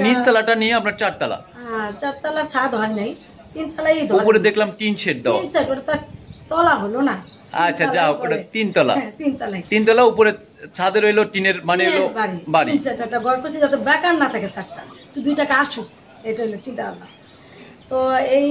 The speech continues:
Speaker 2: আহ, আহ,
Speaker 1: এটা
Speaker 2: বাড়ি
Speaker 1: প্ল্যান পাস কত, কয়তলা?
Speaker 2: পাঁচতলা।
Speaker 1: পাঁচতলা প্ল্যান পাস করা।
Speaker 2: জি, জি। তো এটা থেকে
Speaker 1: আর পাশাপাশি আর কি কোনো বাড়ি আছে?
Speaker 2: হ্যাঁ, আরেকটা বাড়ি বাবার দেওয়া জায়গায়,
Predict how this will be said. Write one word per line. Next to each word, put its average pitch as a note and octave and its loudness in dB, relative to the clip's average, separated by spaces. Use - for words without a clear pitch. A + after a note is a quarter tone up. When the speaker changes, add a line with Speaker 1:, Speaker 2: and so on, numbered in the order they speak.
Speaker 2:
আহ, C4+ 4
আহ, A#3+ 0
Speaker 1:
এটা A3+ 2
Speaker 2:
বাড়ি C4+ 0
Speaker 1:
প্ল্যান B3 2
পাস A#3 0
কত, F#3+ -4
কয়তলা? D3 0
Speaker 2:
পাঁচতলা। G#3 -8
Speaker 1:
পাঁচতলা F3 2
প্ল্যান C3 0
পাস A2+ -2
করা। - -8
Speaker 2:
জি, F3+ -10
জি। F#3+ -16
তো C#4+ 6
এটা D4 2
থেকে D#4+ -4
Speaker 1:
আর G3 2
পাশাপাশি A3 0
আর G3+ 4
কি G3+ -10
কোনো G#3+ -4
বাড়ি G#3 2
আছে? G3+ -2
Speaker 2:
হ্যাঁ, D4+ 2
আরেকটা D#4 2
বাড়ি D#4 2
বাবার C#4+ 0
দেওয়া D4 2
জায়গায়, C#4 2